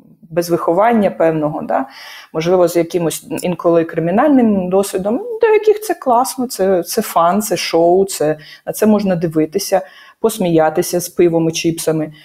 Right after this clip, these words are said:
е, і не розуміти наслідків таких дій. А що стосується згаданої першої вашої частини про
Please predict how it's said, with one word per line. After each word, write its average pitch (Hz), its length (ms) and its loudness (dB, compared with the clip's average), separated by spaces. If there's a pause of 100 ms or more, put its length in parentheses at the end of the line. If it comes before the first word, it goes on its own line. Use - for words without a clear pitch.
(180)
е, 160 840 2
і 208 440 2
не 214 120 4
розуміти 208 560 4
наслідків 160 640 -2
таких 151 360 -4
дій. 131 260 -4 (680)
А 165 360 2
що - 200 -2
стосується 262 680 0
згаданої 214 540 2
першої 208 400 0
вашої 180 260 0
частини 240 440 0
про 196 480 2